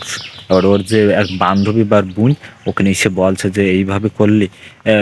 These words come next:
বলছে, "না, ওর ছেলেটা খুব ভালো, আমার কিছু করে।" বলছে, "এই এত ভালো যে তোর কিছু কর না।" পরবর্তীতে ওদিকে ওই যে বললাম যে আহমদ শরীফ ওর নায়ক হতে চাই, নায়ক ফায়ক বানাতে, নায়ক হতে চাই, ওর কাছে ভালোবাসা প্রেমের মধ্যে ফেলতে চাই যে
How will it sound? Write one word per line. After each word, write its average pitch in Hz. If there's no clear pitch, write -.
বলছে, 101
"না, 95
ওর 95
ছেলেটা 95
খুব 101
ভালো, 98
আমার 98
কিছু -
করে।" 90
বলছে, 101
"এই 107
এত 104
ভালো 104
যে 95
তোর 101
কিছু -
কর 98
না।" 92
পরবর্তীতে 95
ওদিকে 98
ওই 113
যে 104
বললাম 101
যে 98
আহমদ 95
শরীফ 104
ওর 98
নায়ক 92
হতে 101
চাই, 101
নায়ক 95
ফায়ক 101
বানাতে, 92
নায়ক 95
হতে 95
চাই, 95
ওর 95
কাছে 95
ভালোবাসা 95
প্রেমের 101
মধ্যে 101
ফেলতে 98
চাই 98
যে 92